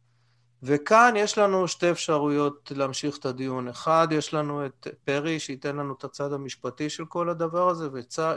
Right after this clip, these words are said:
וצ'אול שייתן לנו את האיש... נקודת המבט של איש נוסף שנושא נשק הרבה שנים לכל מקום ובכל מצב.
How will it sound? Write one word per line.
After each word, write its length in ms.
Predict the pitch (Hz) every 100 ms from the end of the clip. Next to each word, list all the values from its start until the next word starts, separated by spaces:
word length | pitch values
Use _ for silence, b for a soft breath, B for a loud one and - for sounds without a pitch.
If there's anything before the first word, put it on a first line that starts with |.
| 135
וצ'אול 460 | 123 156 160 160
שייתן 400 | - 127 127 147
לנו 220 | 147 143 135
את 60 | 131
האיש... 640 | 131 139 156 - - - _ _ _ _ _ _ 131
נקודת 380 | - 139 147
המבט 360 | 165 147 151 151
של 160 | 147 135
איש 220 | 143 -
נוסף 380 | 131 - 147 139
שנושא 400 | 127 120 - 135
נשק 440 | 131 135 135 -
הרבה 240 | 123 127
שנים 420 | 127 127 131 151 120
לכל 320 | 107 139 135
מקום 400 | 123 - 131 123
ובכל 440 | 120 131 - 110
מצב. 360 | 110 110 -